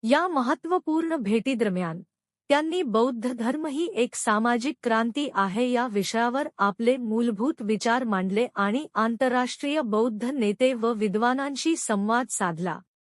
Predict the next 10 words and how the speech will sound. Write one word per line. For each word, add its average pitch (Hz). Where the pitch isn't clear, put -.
ही 370
यात्रा 302
त्यांच्या 226
या 262
विचाराला 233
आणखी 214
बळ 220
देणारी 214
ठरली 196
की 202